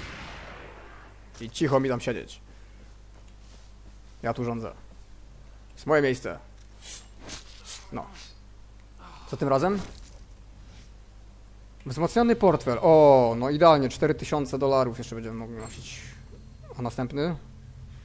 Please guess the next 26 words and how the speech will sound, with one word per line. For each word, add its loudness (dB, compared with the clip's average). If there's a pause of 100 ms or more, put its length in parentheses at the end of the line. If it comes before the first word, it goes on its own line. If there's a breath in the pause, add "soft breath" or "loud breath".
(160)
Skóra 4
rekina 0
razy 0
dwa. -2 (260)
Hmm. -2 (1500)
A -12
czy -4
ja 0
mam -6 (140)
jeszcze, -12
no, -6
skórę -12
rekina, -10
czy -14
nie? -10 (460)
Hm. -6 (540)
Plecak -14
na -8
łup. -10 (3000)
Nie -6
mam. -10 (2000 loud breath)
To -12
może -2
jeszcze 2
do 2
polowania? 0